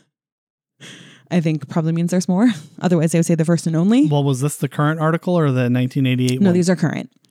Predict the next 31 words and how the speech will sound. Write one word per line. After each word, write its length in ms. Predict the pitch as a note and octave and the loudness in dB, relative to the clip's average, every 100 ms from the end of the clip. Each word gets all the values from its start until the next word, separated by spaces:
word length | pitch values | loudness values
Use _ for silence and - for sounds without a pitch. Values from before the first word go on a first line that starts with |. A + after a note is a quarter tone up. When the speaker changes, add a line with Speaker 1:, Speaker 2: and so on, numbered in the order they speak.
| _ C#3 | _ -6
Speaker 2:
Okay, 260 | C3+ B2 | -4 -4
yeah. 260 | A#2 B2 C3 - | -4 -2 -4 -6
<laughs> 120 | - | -6
Speaker 1:
Um, 440 | G#3 G3 E3+ - - - _ _ _ _ _ _ | 0 2 0 -6 -12 -20 _ _ _ _ _ _
the 140 | F#3+ F3+ | -2 0
judge 340 | G3+ G3 F3 | 2 2 2
ended 180 | G3+ G3 | 0 2
up 120 | F#3 | 2
sentencing 420 | - G3+ G3 F#3+ E3+ | 0 0 2 0 -2
Pyre 280 | F3+ F3 E3+ | -4 -2 -2
to 120 | E3+ | -4
twenty-five 440 | - F#3 F3+ F3+ | -2 -2 -2 -4
years 200 | F3 F3+ | -4 -6
to 100 | - | -4
life. 540 | F#3+ F#3+ B3+ - - - _ _ _ _ - _ _ _ _ | -4 -4 -6 -12 -20 -20 _ _ _ _ -20 _ _ _ _
And 220 | A3+ A#3 | 2 2
Pyre 220 | A#3+ B3+ | 2 0
is 120 | A#3 - | 0 0
currently 320 | B3+ - A3 | -2 0 0
serving 260 | B3 A3+ | 2 2
his 140 | G#3+ G#3+ | 2 2
sentence 360 | A#3+ A#3+ A3 | 0 2 2
in 120 | G#3+ G3+ | 2 0
California 560 | G#3+ G3+ - G#3 G3+ | 0 -2 0 0 2
Men's 260 | G3 G3 G3+ | 2 0 -2
Colony 400 | - G3+ G#3+ G#3 | -2 0 2 2
in 80 | G#3 | 0
San 180 | G#3+ G#3+ | 0 2
Luis 180 | G#3+ A3+ | 0 0
Obispo, 480 | B3+ - A#3+ G#3 G3+ | -4 -4 -4 -4 -6
California. 560 | - A3+ A3+ C#4+ G#3 | -4 -6 -4 -4 -4